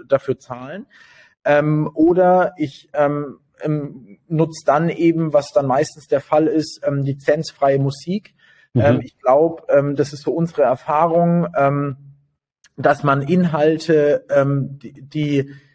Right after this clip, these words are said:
Speaker 1: die ne-, also wenn man, wenn man, ähm, anders, wenn man es schafft, ähm, die Tonalität von einem, von einer Musik, von einem Song, der gerade viral geht oder gerade trendet, ähm, auch wirklich zu verstehen, ähm, dann kann man auch mit,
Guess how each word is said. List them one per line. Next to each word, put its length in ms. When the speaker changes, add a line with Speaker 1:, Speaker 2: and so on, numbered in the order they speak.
Speaker 1:
die 80
ne-, 240
also 160
wenn 120
man, 300
wenn 100
man, 400
ähm, 420
anders, 480
wenn 220
man 100
es 120
schafft, 520
ähm, 600
die 100
Tonalität 720
von 260
einem, 140
von 180
einer 80
Musik, 420
von 160
einem 100
Song, 400
der 100
gerade 280
viral 380
geht 140
oder 120
gerade 280
trendet, 580
ähm, 120
auch 180
wirklich 260
zu 100
verstehen, 800
ähm, 200
dann 140
kann 220
man 160
auch 380
mit, 320